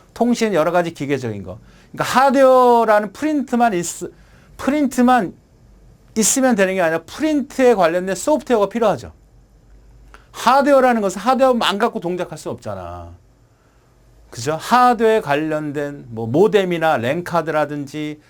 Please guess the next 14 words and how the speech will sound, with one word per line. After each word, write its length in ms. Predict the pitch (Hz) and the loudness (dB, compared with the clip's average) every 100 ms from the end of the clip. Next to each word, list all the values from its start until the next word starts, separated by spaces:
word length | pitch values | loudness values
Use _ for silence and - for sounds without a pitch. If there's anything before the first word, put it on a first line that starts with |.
| _ _ | _ _
프린터라든지 800 | - 220 226 202 180 156 156 156 | -6 -4 -2 -2 -2 -2 -6 -10
다 180 | - 165 | -4 -4
뭐가 260 | 143 170 165 | 0 -2 -2
필요해? 360 | 147 170 240 - _ _ _ - | -4 -4 -4 -12 _ _ _ -6
그거를 360 | 156 151 175 | -2 0 0
설정할 540 | 175 226 220 208 180 165 | 0 0 0 0 -2 -2
수 100 | 160 | -6
있는 240 | 170 - | -8 -8
프로그램, 420 | - 233 156 113 | -2 0 0 -2
즉 220 | 135 - | -6 -6
드라이버가 540 | 156 175 190 170 160 147 | 0 4 4 2 0 -4
필요한 280 | 156 139 139 | -4 -6 -4
거 60 | |
아닙니까? 460 | 123 110 123 202 | -4 -6 -4 -4